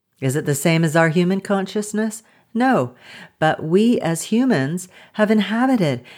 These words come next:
and passed through all the lower kingdoms before we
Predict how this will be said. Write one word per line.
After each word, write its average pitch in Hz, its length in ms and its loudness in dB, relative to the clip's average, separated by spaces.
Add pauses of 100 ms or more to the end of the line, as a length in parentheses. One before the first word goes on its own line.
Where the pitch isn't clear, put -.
(140)
and 165 200 -2
passed 220 680 -6
through 202 680 0
all 170 280 0
the 226 160 0
lower 170 440 2
kingdoms 147 580 -4
before 196 480 -2
we 214 140 0